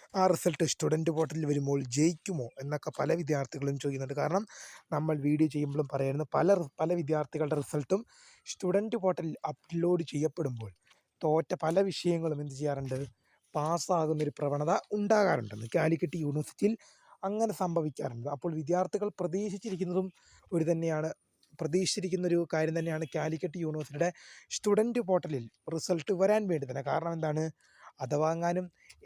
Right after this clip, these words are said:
ഏ, എൻ്റെ റിസൾട്ടിലും അങ്ങനെ സംഭവിച്ചു കഴിഞ്ഞാൽ എങ്ങനെയും ഒന്ന് പാസ്സായി പോവാലോ എന്ന് ഓർത്തിട്ടാണ് വിദ്യാർത്ഥികൾ അങ്ങനെ എന്താ, ഉം,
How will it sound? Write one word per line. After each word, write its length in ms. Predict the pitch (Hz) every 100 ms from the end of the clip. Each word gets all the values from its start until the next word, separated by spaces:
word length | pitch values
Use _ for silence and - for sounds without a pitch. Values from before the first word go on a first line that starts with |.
| -
ഏ, 80 | 160 165 170 175
എൻ്റെ 320 | 160 185 208
റിസൾട്ടിലും 520 | 185 - 185 185 185
അങ്ങനെ 220 | 175 185
സംഭവിച്ചു 540 | - 170 165 185 - 196
കഴിഞ്ഞാൽ 360 | 175 190 123 - _ _ - - - -
എങ്ങനെയും 360 | 131 143 160 170
ഒന്ന് 140 | 180
പാസ്സായി 440 | 170 170 170 185 190 -
പോവാലോ 400 | 180 196 208 196
എന്ന് 220 | 175 185 -
ഓർത്തിട്ടാണ് 520 | 170 165 180 175 165 196
വിദ്യാർത്ഥികൾ 560 | 160 143 170 147 175 190
അങ്ങനെ 380 | 170 190 214 226 220 _ _ _ -
എന്താ, 340 | - 165 160 156
ഉം, 420 | 151 147 151